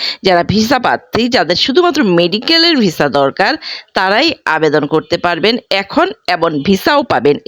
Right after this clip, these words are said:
এছাড়া অন্য আর যে কেউ যদি ভিসার আবেদনপত্র সাবমিট করতে যান, সেটা সাবমিট করতে পারবেন না, ভিসা তো পাবেনই না। আচ্ছা, ভারতের পররাষ্ট্র মন্ত্রণালয়ের মুখপাত্র রণধীর জয়সওয়াল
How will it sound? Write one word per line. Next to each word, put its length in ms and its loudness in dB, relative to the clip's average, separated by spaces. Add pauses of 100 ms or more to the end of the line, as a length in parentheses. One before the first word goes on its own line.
এছাড়া 340 0 (480)
অন্য 160 4 (300)
আর 80 0 (180)
যে 100 2 (160)
কেউ 200 2 (180)
যদি 200 2
ভিসার 380 0 (200)
আবেদনপত্র 760 -2 (600)
সাবমিট 380 0
করতে 300 0
যান, 200 0 (160)
সেটা 280 0 (200)
সাবমিট 360 0
করতে 200 0 (120)
পারবেন 400 0
না, 60 2 (360)
ভিসা 360 2
তো 60 -2 (100)
পাবেনই 480 2
না। 80 -6 (480)
আচ্ছা, 260 0 (140)
ভারতের 440 2 (160)
পররাষ্ট্র 500 2 (100)
মন্ত্রণালয়ের 840 2
মুখপাত্র 480 -2 (540)
রণধীর 640 2 (160)
জয়সওয়াল 520 2